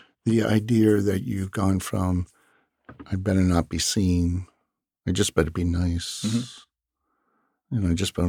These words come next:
Speaker 1: be liked," and I'll, I'll, I'll kinda try my best, uh, in a white culture to kinda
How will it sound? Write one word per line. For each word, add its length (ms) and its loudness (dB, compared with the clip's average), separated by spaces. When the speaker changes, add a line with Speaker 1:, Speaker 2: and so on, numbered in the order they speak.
Speaker 1:
be 140 -4
liked," 680 -4
and 240 -2
I'll, 260 -2
I'll, 220 2
I'll 240 -6
kinda 300 4
try 420 2
my 180 4
best, 640 2
uh, 220 0
in 140 2
a 100 4
white 340 6
culture 460 2
to 160 0
kinda 440 4